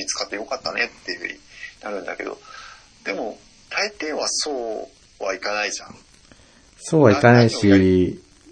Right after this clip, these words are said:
Speaker 2: 絶対親が勝つよね、多分ね、あの、理屈とかでもね。
Speaker 1: うん。
Speaker 2: うん。
Speaker 1: で、だからまあ、そういう時は一つのまあやり方として、ちょっと無責任な言い方かもしれないけど、まあ、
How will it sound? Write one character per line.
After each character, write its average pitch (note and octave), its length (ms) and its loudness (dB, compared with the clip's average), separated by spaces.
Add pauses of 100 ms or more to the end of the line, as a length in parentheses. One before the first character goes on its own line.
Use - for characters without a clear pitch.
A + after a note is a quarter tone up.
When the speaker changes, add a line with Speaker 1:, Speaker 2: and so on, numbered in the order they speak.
(160)
Speaker 2:
絶 B2 200 4
対 E3+ 100 12
親 C3+ 240 12
が B2 80 4
勝 B2+ 180 2
つ A2+ 100 2
よ F#2 60 6
ね、 E2 100 -2
多 G2 120 6
分 E2+ 180 0
ね、 F2+ 140 0
あ E2+ 80 0
の、 F2 340 -2 (240)
理 A2 160 4
屈 - 240 -2
と G#2+ 120 6
か F#2+ 100 8
で F2+ 80 4
も E2+ 100 0
ね。 F#2 320 0 (2000)
Speaker 1:
う G#2 60 -2
ん。 G2 100 0
Speaker 2:
う - 40 -4
ん。 - 20 -4
Speaker 1:
で、 A2 300 -2 (840)
だ - 80 -16
か E3 120 -4
ら C3+ 160 -4
ま G2 140 -8
あ、 - 40 -8 (500)
そ - 240 -10
う E3+ 60 -8
い F#3+ 80 -6
う G#3 60 -10
時 G3+ 300 -8
は C#3 240 -2
一 - 220 -14
つ - 160 -18
の F#2+ 120 -12
ま F2+ 100 -8
あ F2 40 -6
や E2+ 100 -8
り F2+ 120 -12
方 G#2+ 260 -12
と B2+ 120 -20
し - 180 -12
て、 A2 380 -8
ち - 80 -14
ょ - 20 -12
っ - 20 -16
と G2+ 80 -18
無 F#2+ 140 -16
責 F#2+ 260 -14
任 D3 140 -16
な G2+ 80 -10
言 F#2+ 80 -10
い - 40 -20
方 F#2 160 -14
か G2 120 -14
も F#2+ 80 -20
し - 220 -6
れ - 40 -16
な D#3 120 -10
い D3 40 -14
け - 100 -16
ど、 F3 240 -6
ま G#2+ 100 -6
あ、 - 100 -8